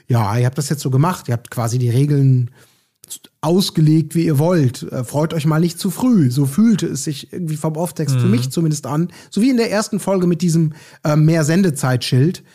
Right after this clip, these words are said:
Speaker 1: äh, als da jemand
Speaker 2: Ja.
Speaker 1: wegging und nie aufgelöst wurde bis heute, weil es scheint ja immer, wer weg ist, ist weg. Ja gut, vielleicht in der letzten Folge kommen die zum Party machen nochmal wieder. Aber als ob die da immer Größeres andeuten, als es dann letztendlich ist. Auch, ähm, um das nochmal zu sagen, wieder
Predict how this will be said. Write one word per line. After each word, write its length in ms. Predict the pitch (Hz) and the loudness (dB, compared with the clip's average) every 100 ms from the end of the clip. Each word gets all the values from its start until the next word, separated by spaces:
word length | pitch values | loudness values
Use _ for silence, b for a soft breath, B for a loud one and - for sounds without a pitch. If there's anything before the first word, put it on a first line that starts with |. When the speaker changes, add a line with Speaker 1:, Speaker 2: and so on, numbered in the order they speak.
| b b | b b
Speaker 1:
äh, 80 | 117 | -12
als 340 | - 117 - | -10 -8 -4
da 80 | 190 | 0
jemand 320 | 165 170 123 | 2 2 2
Speaker 2:
Ja. 60 | 190 | -2
Speaker 1:
wegging 580 | - 160 147 160 220 B B - | -2 0 2 2 0 B B -2
und 320 | 170 165 - | -2 -2 0
nie 200 | 180 233 | 2 2
aufgelöst 540 | 190 220 214 180 175 175 | 2 -2 0 0 0 0
wurde 180 | 170 | 2
bis 180 | 156 151 | 2 2
heute, 340 | 160 202 170 147 | 0 0 0 0
weil 160 | 160 | 0
es 80 | 143 | 0
scheint 180 | 165 165 | -2 0
ja 60 | |
immer, 180 | 165 165 | 0 -2
wer 160 | 151 135 | -2 -2
weg 160 | 165 | -2
ist, 80 | 165 | -2
ist 140 | 139 131 | -2 -2
weg. 180 | 185 175 | -2 -2
Ja 120 | 143 | 0
gut, 180 | 175 156 | -2 -2
vielleicht 180 | 147 | -4
in 60 | 151 | -2
der 80 | 143 | -2
letzten 220 | 156 156 | -2 -4
Folge 240 | 170 160 | -4 -2
kommen 180 | 135 151 | -2 -2
die 80 | 147 | -2
zum 160 | 131 131 | -4 -4
Party 320 | 160 208 156 | -4 -2 0
machen 260 | 123 113 | 0 -2
nochmal 340 | 123 113 123 117 | -6 -4 -6 -4
wieder. 280 | 120 143 180 B B B | -2 -2 -4 B B B
Aber 260 | 156 151 B B | -2 -2 B B
als 120 | 156 175 | -6 -6
ob 100 | 190 | -2
die 80 | 196 | 0
da 80 | |
immer 160 | 175 165 | 0 0
Größeres 600 | 143 160 240 226 185 180 | 0 0 0 -2 -4 -6
andeuten, 760 | - 190 226 139 131 135 165 - | -4 -2 0 0 0 0 -4 -2
als 260 | 156 151 | -4 -4
es 140 | 165 - | -6 -4
dann 180 | 151 | 0
letztendlich 560 | 151 147 - 147 135 139 | 0 -2 -4 -6 -4 -4
ist. 320 | 202 202 - b b | -4 -4 -10 b b
Auch, 400 | 160 208 208 - | -2 -2 -4 -4
ähm, 340 | 214 214 220 220 | -2 0 -2 -2
um 140 | 190 | -2
das 180 | 202 220 | -2 0
nochmal 260 | 196 202 | 0 0
zu 120 | 196 190 | -2 -2
sagen, 480 | 185 190 190 190 b b b | 0 0 0 -2 b b b
wieder 400 | 170 240 170 147 | 0 2 2 -2